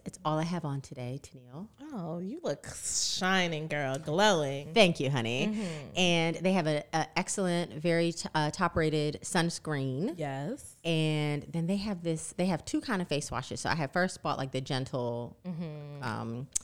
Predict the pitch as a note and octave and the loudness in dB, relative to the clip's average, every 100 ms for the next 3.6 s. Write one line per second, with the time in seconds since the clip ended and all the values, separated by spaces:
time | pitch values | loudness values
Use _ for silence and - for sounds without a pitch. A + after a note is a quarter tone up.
0 | - - D3 D3+ - D3 C3+ C3+ C3 B2+ | -6 -12 0 0 2 2 2 2 -2 0
1 | B2+ B2+ - C#3 D3 B2 A#2+ B2+ C3 A2+ | 0 0 2 2 2 -2 -2 -4 -2 -2
2 | A2+ B2 A#2 A2+ A#2+ B2 A#2 A#2 A#2+ - | 0 0 0 -2 0 0 0 -2 -2 -2
3 | E3 - G3 G3 D#3+ - | -4 0 2 2 0 -2